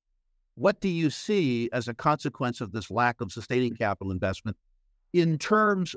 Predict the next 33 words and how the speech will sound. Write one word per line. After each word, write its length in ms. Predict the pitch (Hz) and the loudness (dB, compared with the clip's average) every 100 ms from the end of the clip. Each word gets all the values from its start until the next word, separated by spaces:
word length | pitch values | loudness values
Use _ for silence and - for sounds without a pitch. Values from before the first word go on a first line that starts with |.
| - | -2
of 180 | 143 | 0
the 160 | 143 139 131 | 0 0 0
oil 320 | 147 156 147 | 2 2 0
industry's 600 | 135 135 123 - 135 120 | 0 0 -2 0 0 2
ability 380 | 113 131 135 113 | 0 2 2 0
to 60 | |
maintain 500 | 113 113 - 131 117 | 0 0 0 0 0
current 320 | 113 139 - | 0 -2 -2
production 480 | - 117 120 - 78 _ _ _ _ _ _ | 0 0 0 -4 -8 _ _ _ _ _ _
two 120 | 175 | 4
years 280 | 147 123 113 | 4 4 4
out 140 | 113 | 2
or 80 | 98 | 2
three 220 | - 123 | 0 2
years 260 | 101 78 - | 2 0 -4
out? 180 | 78 76 - | -4 -6 -6
Do 80 | 117 | 0
you 160 | 135 | 0
see, 440 | 127 156 151 139 135 _ _ 139 - _ _ | 0 2 2 2 -2 _ _ -18 -18 _ _
uh, 540 | 123 120 120 120 117 113 - | -2 0 2 0 0 -2 -6
e-, 40 | 123 - | -14 -4
enough 480 | 123 123 147 - - - _ - | -2 2 2 2 -4 -20 _ -2
reinvestment 880 | 147 151 151 143 151 - 156 - | 2 4 2 2 2 2 -2 -2
to 100 | - | -4
maintain 560 | 117 117 117 139 143 139 | -2 0 0 2 2 0
supplies, 720 | 135 127 135 131 135 143 - - _ _ - | -4 -6 0 2 2 -2 -8 -18 _ _ -4
enough 260 | 117 139 - | 0 0 0
new 120 | 143 | -2
project 440 | 143 143 143 135 | 4 2 2 -4
investment 420 | 123 135 - 131 - | 0 0 0 -8 -8
to 200 | 127 120 | -4 -4
maintain 400 | 127 127 120 127 131 | -2 -4 0 -2 -2
supplies, 500 | 123 - 123 127 | -6 0 2 2